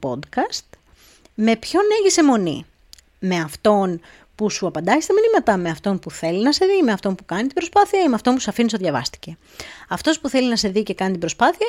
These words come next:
είτε θα έχετε μια πολύ ωραία σχέση, είτε δεν θα πάει κάπως κάπου, θα χαλάσει κάπου, θα πάει πολύ λάθος, είτε τέλος πάντων έχετε κάτι υγιές. Η αιμονή είναι πάρα πολύ ανθυγιεινό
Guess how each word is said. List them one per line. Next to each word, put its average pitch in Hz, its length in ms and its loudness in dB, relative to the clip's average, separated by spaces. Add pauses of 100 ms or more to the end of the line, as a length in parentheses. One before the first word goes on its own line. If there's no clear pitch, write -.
είτε 269 200 -2
θα 226 120 -2
έχετε 208 220 0
μια 185 180 -2
πολύ 160 240 -6
ωραία 160 140 -6
σχέση, 392 400 2
είτε 233 320 -2
δεν 165 100 -6
θα 165 100 -10
πάει 160 200 -6
κάπως 156 280 -8
κάπου, 170 300 -6
θα - 100 -16
χαλάσει 156 460 -4
κάπου, 156 260 -6
θα - 100 -8
πάει 156 160 -8
πολύ 147 220 -10
λάθος, 392 480 0 (400)
είτε 339 200 0
τέλος 254 280 -2
πάντων 262 240 0
έχετε 285 420 0
κάτι 277 280 0
υγιές. 202 680 0 (340)
Η 285 180 6
αιμονή 233 520 2 (220)
είναι 427 360 4
πάρα 415 340 4
πολύ 294 300 2 (100)
ανθυγιεινό 262 960 2